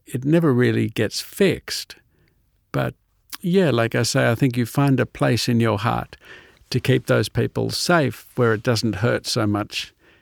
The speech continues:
every time you think about them. Usually the first thing you think about them is them. You don't think about not having them.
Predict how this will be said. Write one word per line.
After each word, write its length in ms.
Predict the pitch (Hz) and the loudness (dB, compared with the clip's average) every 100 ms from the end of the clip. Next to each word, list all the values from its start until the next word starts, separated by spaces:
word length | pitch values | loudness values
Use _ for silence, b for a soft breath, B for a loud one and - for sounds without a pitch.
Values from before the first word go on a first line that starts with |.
| _ | _
every 220 | 127 120 95 | -6 -4 -2
time 280 | 113 110 | 0 0
you 100 | 107 | 0
think 280 | 101 131 131 | 0 0 0
about 380 | 113 107 98 - | 0 0 -2 -4
them. 340 | 110 101 95 - _ _ _ _ | -4 -2 -4 -8 _ _ _ _
Usually 360 | 147 120 104 107 | -2 -2 0 -2
the 120 | 110 | -2
first 320 | - 113 - | 0 0 0
thing 160 | 117 113 | 0 0
you 100 | 107 | 2
think 220 | 131 117 | 0 0
about 320 | 110 107 101 | 0 -2 -2
them 260 | - 110 107 b b b - | -2 -2 -2 b b b -2
is 220 | 127 107 | 0 2
them. 500 | 139 143 123 110 107 - _ _ _ _ _ 392 | 4 4 2 -2 -6 -12 _ _ _ _ _ _
You 180 | 220 123 | -4 -2
don't 260 | 117 107 - | 0 -2 -2
think 180 | 110 | -2
about 300 | 110 110 110 | 0 -2 0
not 300 | 123 120 113 | 2 2 2
having 480 | - - 110 107 107 | -2 -4 -4 -4 -4
them. 300 | 104 98 95 | -6 -8 -10